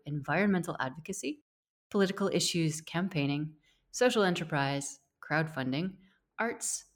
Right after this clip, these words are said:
and community development. In her role as the founding communications lead of the Edmund Hillary Fellowship, and if you know anything about Edmund Hillary,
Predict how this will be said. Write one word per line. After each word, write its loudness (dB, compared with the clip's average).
and 0
community -2
development. -8
In 6
her 4
role 4
as 2
the -4
founding 2
communications 0
lead -2
of -4
the 0
Edmund 4
Hillary 2
Fellowship, -2
and -4
if -6
you -2
know 0
anything 2
about 2
Edmund 0
Hillary, 0